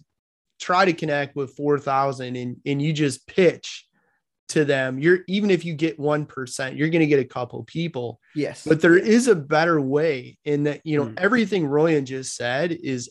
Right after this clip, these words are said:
Speaker 1: everything that the sales professional that, uh, Al, that I, I did a webcast with yesterday said, and he's got four decades doing this. And he said the exact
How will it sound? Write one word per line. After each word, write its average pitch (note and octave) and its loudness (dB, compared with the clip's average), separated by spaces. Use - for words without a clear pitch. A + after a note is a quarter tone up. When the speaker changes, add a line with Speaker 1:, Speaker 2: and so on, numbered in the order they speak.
Speaker 1:
everything E3 2
that C3+ -2
the C#3 -6
sales F3+ 2
professional D3+ -2
that, C3 -6
uh, C#3 -4
Al, D3+ 6
that C#3 4
I, C3+ 0
I C#3 -4
did C#3+ 0
a C#3+ 2
webcast C#3 -2
with B2+ -8
yesterday B2 -2
said, C#3+ 0
and C3+ 0
he's F3 -4
got G3+ 0
four F3+ 0
decades D#3 -4
doing C#3+ -4
this. A2+ -12
And C3+ -4
he F3+ 2
said F#3+ 2
the C#3+ 2
exact C3+ -2